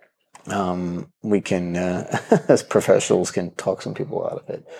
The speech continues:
Or maybe, like I said, we keep working on, um, you know, perception of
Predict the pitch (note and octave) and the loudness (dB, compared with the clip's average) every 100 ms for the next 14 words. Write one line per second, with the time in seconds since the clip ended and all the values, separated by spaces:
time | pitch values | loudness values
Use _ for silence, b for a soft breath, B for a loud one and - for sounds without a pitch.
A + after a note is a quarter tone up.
0 | B B B D3+ E3+ C#3 A#2+ A2+ A2+ A#2 | B B B 10 10 10 8 8 8 8
1 | - _ _ _ _ _ _ - - G2+ | 4 _ _ _ _ _ _ -10 2 4
2 | F#2+ G2 F2+ E2 - F#2 E2+ F#2 F2 F2+ | 6 6 4 0 0 0 4 2 2 0
3 | F2 E2+ E2+ - B B B - E2+ E2 | 0 -2 -4 -8 B B B -4 -4 -4
4 | E2+ E2 F2 - - F#2 E2+ E2+ F#2 - | -6 -6 -8 -8 -4 -2 -2 -2 -4 -8
5 | _ - - - A2 - G2 E2+ F#2+ F#2 | _ -20 -14 2 2 6 4 4 0 0
6 | F2+ - - | 0 -4 -10